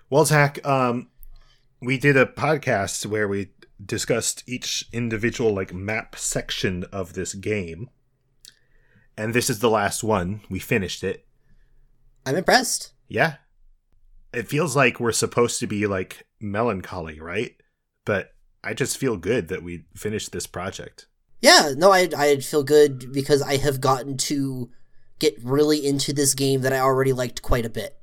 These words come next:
Speaker 1: Yeah.
Speaker 2: And I got to chat a whole lot about it and learn a lot about it 'cause I've learned a lot through this podcast.
Speaker 1: Mm-hmm.
Speaker 2: Uh, and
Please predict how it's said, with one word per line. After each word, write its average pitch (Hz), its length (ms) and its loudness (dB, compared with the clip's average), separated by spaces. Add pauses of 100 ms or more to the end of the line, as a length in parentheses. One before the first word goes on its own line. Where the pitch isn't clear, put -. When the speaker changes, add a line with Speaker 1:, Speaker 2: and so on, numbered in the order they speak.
(120)
Speaker 1:
Yeah. 175 160 -2 (680)
Speaker 2:
And 123 140 -2
I 120 80 -2
got 120 180 -2
to 117 440 -2 (100)
chat 131 260 4
a 120 80 -8
whole 147 320 0
lot 143 140 6
about 131 340 0
it 127 220 -2
and 113 180 -8
learn 143 200 6
a 156 40 6
lot 135 220 6
about 123 300 0
it 123 180 -4
'cause 127 100 -2
I've 110 100 -4
learned 139 180 0
a 131 40 0
lot 127 240 -2
through 135 120 -6
this 127 140 -6
podcast. 117 760 -4
Speaker 1:
Mm-hmm. 139 320 -6 (460)
Speaker 2:
Uh, 110 640 -6 (120)
and 110 760 -8